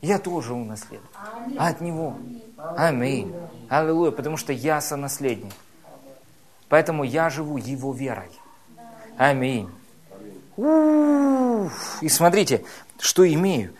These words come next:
то даю. Во имя Иисуса Христа Назарея, встань и иди. И, взяв его за правую руку, поднял. И вдруг колени укрепились, и ступни, и вдруг укрепились его ступни и колени.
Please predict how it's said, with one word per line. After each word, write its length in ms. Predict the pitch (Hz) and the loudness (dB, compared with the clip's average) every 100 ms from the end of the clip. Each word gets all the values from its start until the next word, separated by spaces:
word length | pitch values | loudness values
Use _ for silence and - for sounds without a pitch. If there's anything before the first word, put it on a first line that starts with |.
| - - | -14 0
то 140 | 147 | 2
даю. 260 | 131 113 98 | 2 0 4
Во 160 | 123 | 8
имя 280 | 165 202 190 | 8 6 2
Иисуса 360 | 170 - 160 139 | 0 0 0 0
Христа 380 | 135 127 - 117 | 0 -2 0 0
Назарея, 380 | 113 113 107 101 | 0 -2 -4 -2
встань 440 | - - 151 139 | -2 4 4 2
и 120 | 143 139 | -6 -6
иди. 140 | 120 | -6
И, 180 | 127 135 | -6 -4
взяв 320 | 117 180 156 | 4 4 6
его 180 | 143 139 | 2 2
за 120 | 135 | 2
правую 340 | 143 147 131 | 4 4 4
руку, 200 | 143 - | 0 -2
поднял. 380 | 120 123 127 123 | -2 -2 0 -2
И 120 | - | -2
вдруг 360 | 123 117 202 - | -6 -2 -2 2
колени 380 | 170 165 170 160 | 4 4 4 0
укрепились, 600 | 147 143 143 180 160 - - - - | -2 -4 -2 0 -2 -4 -12 -12 -8
и 40 | |
ступни, 380 | - 185 160 160 | 0 0 0 2
и 360 | 160 160 151 143 | 8 10 10 8
вдруг 380 | 139 175 - | 6 2 2
укрепились 560 | 160 139 160 165 147 - | -4 0 0 2 0 2
его 160 | 143 139 | 0 0
ступни 380 | - 185 143 | 0 0 0
и 20 | 131 | 2
колени. 420 | 147 170 170 | 4 4 2